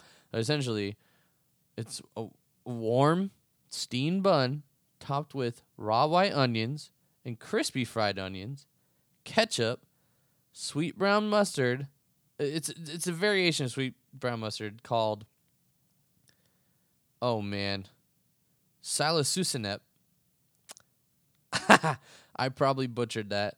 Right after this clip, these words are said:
but that's what it's called. And then it's got a, a remoulade on it, you know, which is, which their version is a sauce made with mayo, capers,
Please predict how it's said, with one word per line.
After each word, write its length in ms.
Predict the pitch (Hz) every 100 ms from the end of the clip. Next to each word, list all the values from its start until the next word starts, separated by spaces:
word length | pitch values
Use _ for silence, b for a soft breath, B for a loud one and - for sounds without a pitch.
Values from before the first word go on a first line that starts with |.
| -
but 120 | 101
that's 200 | 107 104
what 120 | 127
it's 240 | 127 - - _ _
called. 360 | 156 127 127 - _ _
And 140 | 123 127
then 120 | 127
it's 100 | 120
got 160 | 135 123
a, 420 | 117 113 107 107
a 60 | 117
remoulade 520 | 165 175 113 95 104 - _ _ _ _ _ _ _ _
on 160 | 110 110
it, 160 | 107
you 120 | 98 117
know, 100 | 110
which 180 | 110
is, 100 | 117 92 87 107 117
which 260 | 123 - -
their 380 | 139 131 135 131
version 280 | 123 123 123
is 120 | 110
a 60 | 110
sauce 420 | - 131 123 - b b b
made 220 | - 120 113
with 200 | 110 -
mayo, 500 | 127 147 139 135 123
capers, 640 | - 135 127 123 117 -